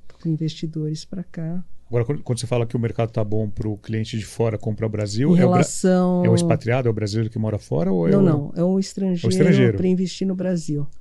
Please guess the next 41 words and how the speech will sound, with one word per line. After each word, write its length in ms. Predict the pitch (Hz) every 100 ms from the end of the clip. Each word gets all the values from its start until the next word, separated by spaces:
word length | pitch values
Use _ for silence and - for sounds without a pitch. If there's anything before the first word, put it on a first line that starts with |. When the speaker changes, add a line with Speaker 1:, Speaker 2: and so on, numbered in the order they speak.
| - - -
Speaker 1:
em 40 |
Speaker 2:
Mas 120 | 117 175
Speaker 1:
função 280 | - 190 190
do 120 | 185
valor 460 | 190 190 185 185 175
da, 640 | 185 180 180 175 175 175
Speaker 2:
da 100 | 147
Speaker 1:
do 80 | 220
Speaker 2:
moeda, 280 | 147 113 110
Speaker 1:
nosso 140 | 139
Speaker 2:
né? 200 | 262 240 - -
Speaker 1:
É, 40 | 214
é. 100 | 208 - - - - - - - - - - - -
Speaker 2:
Já 160 | 170 170
Speaker 1:
Né? 60 |
Speaker 2:
que 60 | 175
o 20 |
câmbio 280 | 139 120 110
tá 100 | 120
desfavorável, 600 | - 123 120 117 135 147
a-, 120 | - 143 139
aproveite 520 | 151 143 135 143 151
esse, 160 | 151
esse 260 | 156 131 139
copo, 380 | - 131 147 120
esse 140 | 320
lado 140 | 339 254
Speaker 1:
Momento, 140 | 247
Speaker 2:
cheio 240 | 247 226 220
aí. 60 |
Speaker 1:
por 100 | 202
exemplo, 380 | 196 208 208 214
hoje 220 | 220 226
você 300 | 240 240 247
compra, 460 | - 214 202 190 180
por 220 | - 175
exemplo, 1300 | 170 160 170 170 160 - 170 165 160 160 156 151 151 -
uma 300 | 165 165 156
ilha, 500 | 170 196 175 151 151 -
por 120 | 170
exemplo 680 | 160 160 196 196 180 -